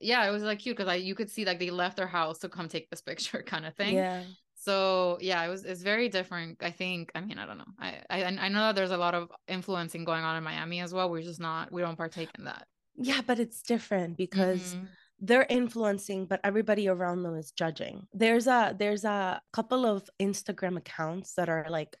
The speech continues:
Speaker 2: about Miami and
Speaker 1: Uh-huh.
Speaker 2: about Miami living.
Speaker 1: Yeah.
Speaker 2: And you always see people, like, posting stories about some influencer influencing. And
Speaker 1: Yeah.
Speaker 2: it's like, "Ha, ha, ha, ha, they're influencing," right? It's like,
Speaker 1: Right, you're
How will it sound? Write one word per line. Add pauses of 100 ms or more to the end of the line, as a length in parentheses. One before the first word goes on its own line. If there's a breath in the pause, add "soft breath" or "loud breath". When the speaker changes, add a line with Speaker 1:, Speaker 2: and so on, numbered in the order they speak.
Speaker 2:
about
Miami
and
Speaker 1:
Uh-huh.
Speaker 2:
about
Miami
living. (140)
Speaker 1:
Yeah. (100)
Speaker 2:
And
you
always
see
people,
like, (120)
posting
stories
about
some
influencer
influencing. (280 loud breath)
And
Speaker 1:
Yeah.
Speaker 2:
it's
like, (180 loud breath)
"Ha,
ha,
ha,
ha,
they're
influencing,"
right?
It's
like,
Speaker 1:
Right,
you're